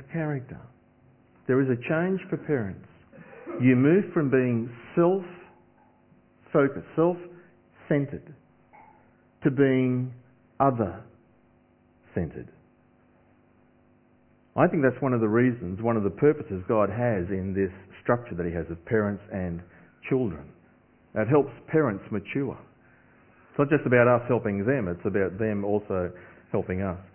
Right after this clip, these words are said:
So, second point I wanted to ask you, to, do you agree on this one? God uses family to move us out of selfishness. And he places us in a church family in order to facilitate this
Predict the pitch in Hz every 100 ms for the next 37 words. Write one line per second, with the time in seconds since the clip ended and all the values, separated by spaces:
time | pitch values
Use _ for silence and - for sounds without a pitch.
0 | - - - 147 123 - 175 160 123 135
1 | 117 117 110 110 110 113 107 92 - 101
2 | 92 107 110 98 101 98 95 120 117 95
3 | 131 131 156 131 127 110 101 - - 147
4 | 143 92 92 - 107 110 104 104 104 -
5 | - 98 92 90 87 - - _ - 110
6 | - 85 - 85 85 - - _ - -
7 | - - - - - - 101 98 139 147
8 | 135 123 120 104 95 - - 165 170 -
9 | - - - 85 73 - 85 120 123 _
10 | _ _ _ _ _ _ _ _ _ _
11 | _ _ _ _ - 120 117 110 - 104
12 | - 120 - 123 120 117 104 - 107